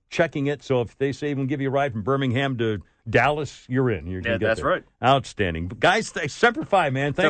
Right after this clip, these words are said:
Speaker 2: Semper
Speaker 1: for
Speaker 2: Fi.
Speaker 1: serving your country, and welcome home, you guys.
Speaker 2: Thank you.
Speaker 1: And, uh, God bless America. I'm
Speaker 2: And
Speaker 1: glad
Speaker 2: thanks
Speaker 1: you're
Speaker 2: for having
Speaker 1: doing
Speaker 2: us.
Speaker 1: this, and we'll,
Speaker 2: Thank you.
Speaker 1: we'll give you some plugs all the way here. Thanks, guys. I
Speaker 2: All right,
Speaker 1: really
Speaker 2: thank you.
Speaker 1: appreciate it.
Speaker 2: Appreciate it.
Speaker 1: Thank you, Dan,
Speaker 2: Thank
Speaker 1: Joe.
Speaker 2: you.
Speaker 1: And
Speaker 2: Most
Speaker 1: say hi to the
Speaker 2: definitely.
Speaker 1: boy
Speaker 2: Thank
Speaker 1: and the
Speaker 2: you.
Speaker 1: doggies for me, too,
Speaker 2: We will.
Speaker 1: guys.
Speaker 2: We
Speaker 1: Thanks,
Speaker 2: will.
Speaker 1: thanks,
Speaker 2: Absolutely.
Speaker 1: man. That was
Speaker 2: Thanks.
Speaker 1: great. Appreciate it.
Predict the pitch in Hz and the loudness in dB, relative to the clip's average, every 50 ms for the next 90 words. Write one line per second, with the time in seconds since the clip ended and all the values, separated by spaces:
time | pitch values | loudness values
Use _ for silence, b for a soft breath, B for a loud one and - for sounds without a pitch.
0 | 147 147 160 170 131 175 185 160 151 143 - - 165 175 165 165 147 143 135 156 | 2 2 2 4 4 4 4 2 0 -2 2 2 2 2 2 0 0 2 2 2
1 | 185 185 180 175 156 135 165 160 139 127 113 104 92 107 104 101 107 107 101 - | 2 2 -2 -4 0 0 0 0 0 -2 -4 -2 0 0 0 0 -2 -4 -8 -12
2 | _ - 117 113 104 92 - _ - 123 113 107 110 107 107 95 127 131 139 135 | _ -6 -6 -6 -6 -14 -14 _ 0 2 4 4 4 4 4 4 4 4 4 2
3 | 104 123 123 113 - 113 104 104 95 87 82 - 95 92 92 113 - - 113 143 | 0 -2 -4 -2 0 0 0 0 0 -2 -2 -2 -2 0 4 4 2 4 2 2
4 | 139 147 147 - - - 101 92 - 117 104 95 98 107 110 101 - 107 120 120 | 2 4 2 2 2 -2 -4 -4 -6 -6 -6 -2 0 0 0 0 0 0 0 2
5 | 113 107 104 117 117 110 107 - 107 92 - 117 113 104 80 98 95 95 101 101 | 0 0 -2 -2 -2 -4 -4 -4 -6 -4 0 -2 -2 0 -2 -4 -4 -2 -2 -4
6 | 104 98 92 95 92 - - 131 131 123 - - 113 104 101 98 104 107 110 113 | -4 -4 -4 -6 -4 -2 -2 -2 -2 -2 -4 -2 -2 -2 -2 -2 -2 -2 -2 -2
7 | 113 107 - 127 131 131 - 131 120 110 104 - - 160 190 196 170 151 117 135 | -2 -2 -2 -4 -4 -4 -6 -8 -8 -10 -10 -8 -6 -6 -6 -4 -4 -4 -2 -2
8 | 147 151 135 135 120 135 143 156 160 156 151 135 151 147 151 156 123 - - 135 | -2 -2 -2 -6 -4 -4 -2 -2 0 0 0 2 2 2 2 2 0 -2 -8 -10
9 | 139 127 135 202 190 170 180 185 180 170 165 143 180 185 185 170 147 156 143 175 | -10 -6 -4 -2 0 0 0 0 0 -2 0 2 2 2 2 0 -2 0 2 2
10 | 175 170 160 147 135 123 - 139 123 117 117 107 - 147 147 135 147 165 - - | 2 2 2 -2 -6 -4 -2 -2 -2 -2 -4 -2 0 0 0 2 2 2 2 0
11 | 107 117 123 120 120 120 - 139 135 123 120 107 - 113 107 101 98 113 123 120 | -2 -2 0 0 0 0 2 2 4 4 4 2 0 -2 -2 0 0 0 0 0
12 | 143 147 143 - 104 98 90 85 - - 151 190 208 - - 143 123 110 110 - | 0 -2 -2 -2 -2 -2 -2 -4 -2 0 0 2 2 0 0 0 0 0 -4 -8